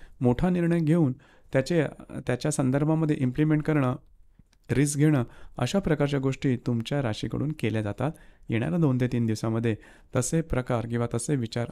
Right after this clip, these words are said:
अजिबात करू नका, त्यामुळे तोटा होऊ शकेल आणि जीवनाला एक वेगळीच दिशा मिळू शकेल. तर या संदर्भात थोडीशी काळजी घेणं महत्त्वपूर्ण राहील.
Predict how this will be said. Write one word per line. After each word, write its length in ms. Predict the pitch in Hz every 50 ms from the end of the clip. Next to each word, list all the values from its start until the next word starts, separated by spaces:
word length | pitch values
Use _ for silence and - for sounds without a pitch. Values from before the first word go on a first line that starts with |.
| - -
अजिबात 340 | 107 113 113 110 131 147 - - -
करू 180 | 117 110 113
नका, 300 | 113 135 139 - 117 110 113 - - - - _ _ -
त्यामुळे 340 | - 139 151 156 147 123 120 123 - -
तोटा 220 | 113 110 - 165
होऊ 100 | 175 160
शकेल 300 | 139 139 127 135 135 135
आणि 160 | 131 131 131
जीवनाला 460 | 127 117 110 110 117 131 135 127 117 117 - - - - -
एक 140 | 143 127 - 143
वेगळीच 460 | 123 113 113 113 127 156 165 - -
दिशा 320 | 139 110 107 - - 151
मिळू 180 | 131 107 101 98
शकेल. 320 | - - - - - - - _ _ _ _ - - - - _ -
तर 60 | 120
या 160 | 117 113 117
संदर्भात 420 | 117 - 127 117 113 120 117 120 120 -
थोडीशी 340 | 127 123 131 127 - 120 104
काळजी 500 | 120 123 - - 113 107 101 104 127 139
घेणं 320 | 127 117 101 101 135 170 180 - -
महत्त्वपूर्ण 600 | - 107 98 98 113 - - 98 101 98 98 95 95
राहील. 280 | 92 92 92 90 -